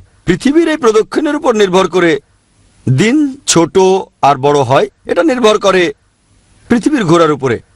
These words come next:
আর দুই মেরুর দিকে, উত্তর মেরু আর দক্ষিণ মেরু, অর্থাৎ অ্যান্টার্কটিকা আর আর্কটিক, সেখানে দেখবেন ছয় মাস দিন আর ছয় মাস রাত। এই অবস্থায় দুটো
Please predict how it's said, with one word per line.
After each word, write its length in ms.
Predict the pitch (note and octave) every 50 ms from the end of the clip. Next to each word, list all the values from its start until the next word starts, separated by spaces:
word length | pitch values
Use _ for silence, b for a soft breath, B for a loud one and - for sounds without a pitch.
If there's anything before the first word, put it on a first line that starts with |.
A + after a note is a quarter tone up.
| _ _ -
আর 160 | - F3+ F3 D#3
দুই 220 | A2 A#2+ G#3 A#3+ C4
মেরুর 300 | D#4 D4+ D#4 D4 C#4+ C#4 A#3
দিকে, 280 | G#3 A#3 - A3 G3+ E3 - - _ _ _ _ _ -
উত্তর 240 | D#3+ F3 - - C#4
মেরু 160 | C#4+ C#4+ C#4 C4+
আর 80 | B3 G#3 F#3
দক্ষিণ 240 | F#3+ - - G3+ G#3
মেরু, 220 | G3+ F#3+ E3+ E3 F3+ G3 - _ _ _ _ _ _ _ _ _ _ _ _ _ _ -
অর্থাৎ 340 | F3+ F#3 - - G#3+ G#3 G#3 - -
অ্যান্টার্কটিকা 640 | - D#3+ F3 F3 A#3 B3 - - D4 C#4 - - E4 - -
আর 140 | F3+ F3 F3+
আর্কটিক, 380 | E3+ E3+ E3 - - F3+ F#3 F#3+ - _ _ _ _ _ -
সেখানে 320 | - F#3+ F3 - C4 E4
দেখবেন 260 | F4 D#4+ D4+ F4 C#4+ C#4
ছয় 280 | C#4 - E3+ F#3 G3+ G3+
মাস 200 | G#3 G3+ G3 D#3+
দিন 260 | B2 A#2+ F3+ G#3+ A#3+ C4+ F#4+ F#4 - _ _ _ _ _ _
আর 200 | C#3 C#3 C#3 C#3 C3+ -
ছয় 200 | - - F3+ F3 E3+
মাস 120 | D#3+ C#3+ -
রাত। 200 | C3 C3 A#2+ G2 - _ _ _ _ _ _ _ _
এই 100 | D3+ F3+
অবস্থায় 520 | F#3+ G3+ A3 A3 G#3 - - B3+ D4 D#4+ - - _ _ _ _ _ _
দুটো 320 | B2 B2 C3 G#3+ A3 -